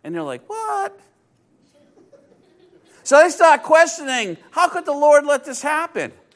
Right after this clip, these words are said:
How could four thousand Israelites die and we lose the battle?"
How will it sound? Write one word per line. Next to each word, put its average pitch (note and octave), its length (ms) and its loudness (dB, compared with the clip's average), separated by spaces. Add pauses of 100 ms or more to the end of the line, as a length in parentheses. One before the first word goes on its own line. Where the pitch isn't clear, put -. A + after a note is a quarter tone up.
(400)
How D4+ 140 4
could D#4 180 -6
four D4+ 280 6
thousand C#4 480 2
Israelites B3+ 720 2
die G#3 520 2 (300)
and F3+ 140 -2
we A#3 160 -2
lose A#3 340 -4
the F#3 100 -2
battle?" G3+ 480 4